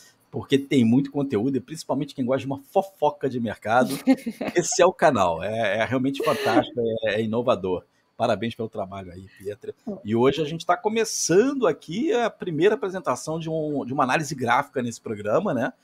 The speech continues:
Speaker 1: E
Speaker 2: Pois
Speaker 1: pra
Speaker 2: é.
Speaker 1: quem tá acostumado com fundamentos, é, a análise gráfica, ela é complementar aos,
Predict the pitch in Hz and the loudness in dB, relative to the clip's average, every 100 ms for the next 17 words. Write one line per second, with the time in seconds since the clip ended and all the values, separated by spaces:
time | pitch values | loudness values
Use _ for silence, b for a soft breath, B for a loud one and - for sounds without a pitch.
0 | b b b - 214 220 - - - - | b b b -4 0 2 0 0 2 0
1 | 190 175 208 202 - - 160 - - 156 | 0 -2 0 -2 -4 -6 -6 -6 -10 -4
2 | 139 139 123 - 110 135 131 101 101 147 | 0 0 0 -6 -12 -6 -4 -4 -4 -6
3 | 170 110 - _ _ _ _ - 110 120 | -6 -10 -18 _ _ _ _ -10 -4 -2
4 | 95 104 117 139 156 - - 110 131 - | 0 -2 0 0 -2 -6 -4 0 0 0
5 | - 110 127 - 139 147 156 175 160 - | -4 -2 -2 -4 -8 -4 -4 -6 -6 0
6 | 123 123 110 98 90 - - - | 0 0 -2 -8 -16 -16 -16 -16